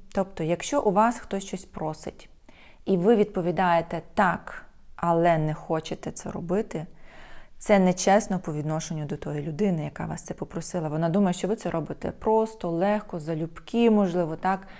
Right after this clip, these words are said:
вам це не так багато займає часу, енергії.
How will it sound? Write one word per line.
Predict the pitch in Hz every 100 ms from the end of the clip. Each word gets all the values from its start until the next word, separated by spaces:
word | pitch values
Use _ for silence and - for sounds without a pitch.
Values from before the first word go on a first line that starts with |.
| - - -
вам | 160 175 170 165
це | - 175 160 -
не | 180 180
так | 196 185 151
багато | 156 147 143 160
займає | - 151 151 151 151
часу, | - 208 208 208 180 -
енергії. | 160 165 175 156 156